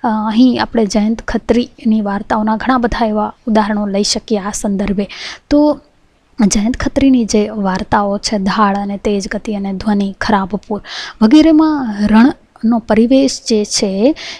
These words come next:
એ આપણને પાત્ર, આ પાત્રને સમજવામાં, અ, જે એક મુખ્ય ભૂમિકા ભજવે છે. હવે આપણે, અ, જે રીતે આ, એની આસપાસ વિરાનતા છે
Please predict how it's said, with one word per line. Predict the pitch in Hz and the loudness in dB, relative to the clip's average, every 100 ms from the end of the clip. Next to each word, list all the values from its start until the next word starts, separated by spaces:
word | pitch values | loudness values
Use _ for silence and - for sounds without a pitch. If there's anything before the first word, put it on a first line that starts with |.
| - | -6
એ | 311 311 294 | 2 4 4
આપણને | - - 247 247 226 262 | 0 0 2 4 4 2
પાત્ર, | 302 - 208 - - - 330 349 - _ _ _ - _ _ _ _ _ - | 0 -2 -4 -4 -6 0 4 2 0 _ _ _ -20 _ _ _ _ _ -2
આ | 269 294 - 277 | 4 4 2 -2
પાત્રને | 214 214 - 294 294 285 | -6 -8 -2 4 6 4
સમજવામાં, | - 214 240 233 233 220 214 196 214 277 - - | 2 2 2 2 2 2 0 -4 -4 -4 -6 -4
અ, | 220 208 202 202 196 208 - _ - | -2 -2 -4 -4 -6 -10 -18 _ -8
જે | 208 269 | 0 0
એક | 269 277 269 - | 0 -6 -8 0
મુખ્ય | 233 240 285 | 0 0 0
ભૂમિકા | 220 214 220 226 | 2 4 2 0
ભજવે | 196 202 190 185 | -4 -4 -8 -8
છે. | 190 - - - - | -8 -8 -8 -14 -12
હવે | - 202 302 | -6 0 2
આપણે, | 311 - 247 277 285 262 | 2 0 2 4 4 2
અ, | 240 202 202 202 | -2 -2 -4 -6
જે | 190 233 | -2 2
રીતે | 262 247 269 - | 4 2 0 0
આ, | 247 - _ | -6 -8 _
એની | 285 240 | -4 -2
આસપાસ | 220 233 220 - - 247 226 233 | 0 0 -2 -4 0 2 2 -2
વિરાનતા | 196 202 208 208 202 - 202 | 0 4 4 4 0 -4 -4
છે | - 320 | -8 -10